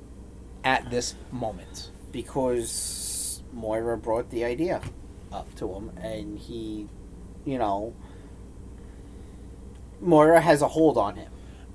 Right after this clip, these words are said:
Speaker 1: I understand
Speaker 2: Um,
Speaker 1: that.
Speaker 2: I, them making her immune was the stupidest fucking thing ever. I fucking hated that.
Speaker 1: Can, why?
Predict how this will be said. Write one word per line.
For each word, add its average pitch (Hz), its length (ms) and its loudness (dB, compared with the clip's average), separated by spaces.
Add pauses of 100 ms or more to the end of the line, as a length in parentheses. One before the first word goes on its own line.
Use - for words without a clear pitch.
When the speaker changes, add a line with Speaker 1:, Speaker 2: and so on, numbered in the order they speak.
(120)
Speaker 1:
I 185 140 8
understand 214 340 12
Speaker 2:
Um, 165 60 8
Speaker 1:
that. - 160 0
Speaker 2:
I, 165 500 12
them 156 360 10
making 160 320 4
her 143 200 6
immune 139 360 2
was 127 200 2
the 117 80 -6
stupidest - 680 0
fucking - 260 -2
thing 110 220 -4
ever. 110 280 -2 (400)
I 117 180 0 (300)
fucking 135 340 8
hated 127 360 -2
that. 214 300 4 (760)
Speaker 1:
Can, - 160 -6 (120)
why? 135 420 -2